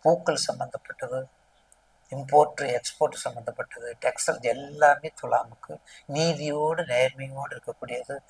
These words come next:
பட்டம் அளிக்கக்கூடியது, நீதிபதி, நீதி போதனைக்கு உரியது, தவத்துக்கு உரியது, யோகத்துக்குரியது, வணங்க வேண்டியது,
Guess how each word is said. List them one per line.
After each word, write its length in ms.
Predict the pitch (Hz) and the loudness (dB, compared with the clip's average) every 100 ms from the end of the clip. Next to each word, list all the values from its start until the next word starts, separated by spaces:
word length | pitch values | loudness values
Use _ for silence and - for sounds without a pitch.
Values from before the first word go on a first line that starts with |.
| - - | -20 8
பட்டம் 400 | 117 - 139 127 | 8 8 4 4
அளிக்கக்கூடியது, 640 | 120 - 120 120 120 120 131 | -2 -6 -10 -8 -8 -8 -12
நீதிபதி, 540 | 120 127 131 123 117 120 - - - | -8 -6 -6 -10 -14 -16 -16 -20 -10
நீதி 260 | - 135 135 | 0 2 2
போதனைக்கு 580 | 113 127 127 127 123 - | 8 8 8 2 -4 -6
உரியது, 340 | 117 120 131 135 | -8 -6 -8 4
தவத்துக்கு 500 | 117 117 - 123 - | 6 8 4 -4 -6
உரியது, 300 | 127 127 127 135 | -6 -6 -8 -4
யோகத்துக்குரியது, 880 | 113 123 131 - - 123 123 - 131 _ _ _ _ _ _ _ _ _ _ _ _ _ _ _ _ _ _ _ _ _ _ _ _ _ _ _ _ | 2 4 2 -8 -14 -12 -12 -12 -18 _ _ _ _ _ _ _ _ _ _ _ _ _ _ _ _ _ _ _ _ _ _ _ _ _ _ _ _
வணங்க 340 | 113 120 123 | 4 4 4
வேண்டியது, 560 | 120 110 104 104 - 117 | 2 2 -4 -12 -12 -14